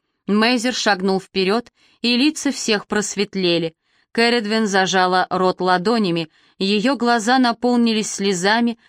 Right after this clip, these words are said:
а плечи вздрогнули в безмолвном плаче. Каспар улыбнулся, Рарис засмеялся, нет, ликующе взвыл, чуть не кувыркнувшись на земь от избытка чувств.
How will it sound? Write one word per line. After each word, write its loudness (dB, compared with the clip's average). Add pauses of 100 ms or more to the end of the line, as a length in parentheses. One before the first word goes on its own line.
(140)
а 2
плечи -2
вздрогнули 0
в -4
безмолвном 0
плаче. -2 (360)
Каспар 0
улыбнулся, -2 (300)
Рарис 2
засмеялся, -2 (280)
нет, 0
ликующе 0
взвыл, -2 (360)
чуть -2
не 2
кувыркнувшись -2
на 0
земь -4
от -2
избытка -4
чувств. -12